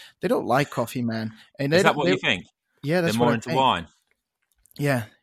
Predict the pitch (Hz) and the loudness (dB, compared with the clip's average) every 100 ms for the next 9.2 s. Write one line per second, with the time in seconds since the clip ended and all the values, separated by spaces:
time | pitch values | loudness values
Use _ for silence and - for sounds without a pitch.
0 | _ _ 135 123 110 117 127 120 120 117 | _ _ -6 -6 -6 -8 -4 -2 -2 -4
1 | 117 - _ _ _ _ _ _ _ _ | -6 -14 _ _ _ _ _ _ _ _
2 | - 107 - 120 127 127 107 101 104 101 | -4 -4 -2 0 2 2 -2 -2 -2 -4
3 | 78 87 - _ _ _ - 98 107 107 | -4 -10 -14 _ _ _ -12 -10 -4 2
4 | 107 - - 101 95 71 87 110 107 92 | 2 2 -8 -8 -6 -8 -10 -4 -4 -4
5 | 82 90 92 85 82 _ 185 339 - 381 | -8 -10 -10 -12 -16 _ -4 -2 2 4
6 | 480 427 - _ 175 175 208 - 185 - | 6 4 0 _ -4 0 2 4 4 4
7 | 202 202 233 185 208 214 185 156 156 262 | 4 2 2 2 0 2 2 2 2 2
8 | 180 135 127 127 131 123 113 123 131 131 | 2 4 2 0 -2 -4 -4 -4 -2 2
9 | 151 | 4